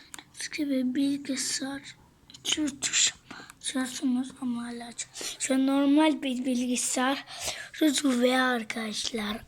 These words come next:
anne, baba, kardeş ya da abi, ablalara bir şaka yapıyoruz. Şakamız şöyle arkadaşlar, hackerlık yapmak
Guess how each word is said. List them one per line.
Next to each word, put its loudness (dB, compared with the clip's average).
anne, 4
baba, -2
kardeş -4
ya 0
da -4
abi, 4
ablalara -2
bir 6
şaka 2
yapıyoruz. 0
Şakamız 6
şöyle 4
arkadaşlar, 4
hackerlık 4
yapmak -4